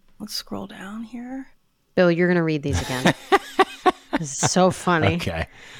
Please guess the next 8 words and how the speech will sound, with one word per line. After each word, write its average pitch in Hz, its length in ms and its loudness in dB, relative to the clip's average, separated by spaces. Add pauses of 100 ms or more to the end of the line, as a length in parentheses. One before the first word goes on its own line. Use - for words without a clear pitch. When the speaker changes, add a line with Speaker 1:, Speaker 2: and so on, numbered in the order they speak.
(260)
Speaker 3:
Wash 107 480 4
Square 127 600 4
West. 104 540 0 (180)
Okay, 69 340 -6
that's - 260 -4
Speaker 2:
Yep. 156 380 2
Speaker 3:
obvious. 73 760 -12 (1200)
Normandy 156 1120 2